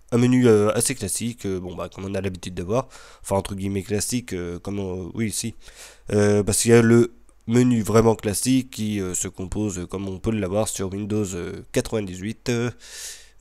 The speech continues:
et deux mille, le fameux menu, euh, un petit peu à l'ancienne, où tout se déplie l'un après l'autre. Bon,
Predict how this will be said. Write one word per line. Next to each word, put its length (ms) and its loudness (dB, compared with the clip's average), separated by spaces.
et 240 0
deux 140 0
mille, 280 0
le 60 0
fameux 300 -4
menu, 340 -4
euh, 360 -8
un 60 -10
petit 180 -10
peu 120 0
à 20 0
l'ancienne, 380 -6
où 240 -10
tout 160 -6
se 180 -6
déplie 440 0
l'un 120 -2
après 220 -6
l'autre. 260 -10
Bon, 120 -6